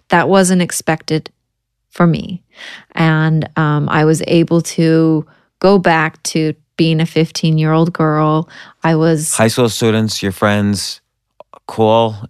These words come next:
Speaker 2: in general?
Speaker 1: Yeah, yeah. I mean, there were, there were times when I'd walk down the hall at school where people would say, "Elizabeth Smart," and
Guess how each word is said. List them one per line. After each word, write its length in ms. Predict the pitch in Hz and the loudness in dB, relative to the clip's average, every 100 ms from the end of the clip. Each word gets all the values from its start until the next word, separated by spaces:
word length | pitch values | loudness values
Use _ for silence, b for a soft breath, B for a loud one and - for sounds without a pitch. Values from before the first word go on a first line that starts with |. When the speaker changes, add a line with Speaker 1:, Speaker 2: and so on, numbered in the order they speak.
| - | -8
Speaker 2:
in 180 | 107 107 | -4 -2
general? 480 | 113 113 113 113 104 - _ _ _ - | -2 0 0 -2 -4 -14 _ _ _ 0
Speaker 1:
Yeah, 500 | 359 359 196 156 190 - | 4 4 2 0 -6 -4
yeah. 380 | 294 285 165 147 | 0 2 2 2
I 60 | 208 | 4
mean, 300 | 220 202 B B B _ | 4 2 B B B _
there 160 | 294 311 | 2 4
were, 440 | 254 202 180 - - _ - | 4 4 2 -2 -8 _ 0
there 100 | 254 | 2
were 80 | 269 | 2
times 440 | - 160 170 180 | -2 0 2 2
when 80 | 185 | 2
I'd 120 | 170 | 2
walk 320 | 170 165 165 - | 2 2 0 0
down 240 | 170 160 | 0 0
the 60 | 160 | 0
hall 380 | - 160 165 | 0 2 2
at 160 | 165 - _ _ | 0 -2 _ _
school 460 | - - 170 170 180 | -8 0 2 4 4
where 120 | 160 | 2
people 280 | - 196 180 | 0 0 2
would 120 | 170 | 0
say, 180 | - 170 B B | 0 -4 B B
"Elizabeth 280 | 427 427 415 | -2 2 2
Smart," 360 | - 415 339 B B B - | 4 4 2 B B B -2
and 480 | 196 180 170 165 | 2 2 2 -2